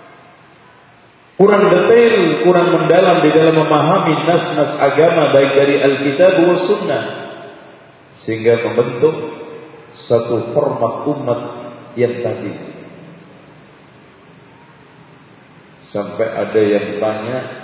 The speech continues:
"Sholat Jumat itu hari apa, Pak?" Subhanallah. Sholat Jumat aja nggak tahu harinya. Hari Senin. Masya Allah.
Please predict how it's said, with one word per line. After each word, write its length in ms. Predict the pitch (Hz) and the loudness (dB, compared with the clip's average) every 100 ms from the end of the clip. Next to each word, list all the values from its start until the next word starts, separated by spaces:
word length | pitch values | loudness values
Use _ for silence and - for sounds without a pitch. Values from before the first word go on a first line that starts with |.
| - - - - - - - - - - _ _ _ _ _ - | -20 -20 -20 -20 -20 -20 -20 -20 -20 -20 _ _ _ _ _ -18
"Sholat 320 | 113 113 113 | -8 -8 -6
Jumat 400 | 120 120 123 - | -10 -8 -10 -10
itu 200 | 120 117 104 | -10 -8 -8
hari 240 | 107 104 101 | -8 -8 -8
apa, 220 | 92 87 | -8 -8
Pak?" 200 | - - - - - - - - - - - - - - - | -10 -14 -18 -20 -20 -20 -20 -20 -20 -20 -20 -20 -20 -20 -20
Subhanallah. 720 | 82 80 80 90 87 80 78 - - - - 139 - - - _ 135 | -18 -18 -16 -18 -18 -20 -20 -20 -20 -20 -20 -20 -20 -20 -20 _ -20
Sholat 180 | 123 117 | -20 -20
Jumat 320 | 117 107 - 139 | -20 -18 -18 -14
aja 260 | 135 131 139 | -14 -12 -14
nggak 200 | 120 - - | -14 -14 -16
tahu 140 | 156 113 | -16 -16
harinya. 480 | 101 95 90 87 92 - - - - - - - - | -12 -12 -12 -14 -18 -20 -20 -20 -20 -20 -20 -20 -16
Hari 320 | 123 117 120 | -14 -12 -12
Senin. 320 | 117 151 104 92 95 - - - - - - - 113 92 95 - - - - - - - - - - - - - _ - | -12 -14 -16 -16 -18 -20 -20 -20 -20 -20 -20 -20 -18 -18 -18 -20 -20 -20 -20 -20 -20 -20 -20 -20 -20 -20 -20 -20 _ -20
Masya 300 | - - - | -20 -16 -14
Allah. 320 | - 80 - | -12 -14 -16